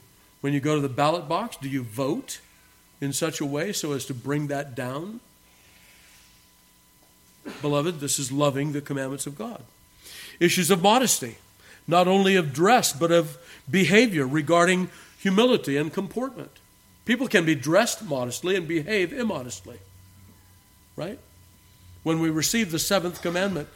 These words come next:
from the Lord and we think of issues of modesty, and the world is telling us, "Put yourself out there," and we think of rather what it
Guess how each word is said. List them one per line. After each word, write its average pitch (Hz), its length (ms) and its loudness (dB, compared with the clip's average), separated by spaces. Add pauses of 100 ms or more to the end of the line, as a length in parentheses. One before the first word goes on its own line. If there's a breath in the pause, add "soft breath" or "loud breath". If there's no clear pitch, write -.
(220 loud breath)
from 165 200 2
the 151 80 0
Lord 160 280 2
and 139 160 0
we 143 240 0 (320 loud breath)
think 185 300 0
of 139 240 -2
issues 156 440 0
of 135 160 -6
modesty, 143 680 -2 (400 loud breath)
and 151 120 -2
the 151 60 -2
world 156 340 2
is 143 120 0
telling 156 280 -2
us, 131 120 -4
"Put - 300 -4
yourself 175 460 0
out 190 280 -6
there," 143 320 -2 (1800)
and 127 120 -6
we 147 100 -2
think 147 220 -4
of 123 140 -6
rather 135 260 -2
what 131 200 -4
it 147 100 -8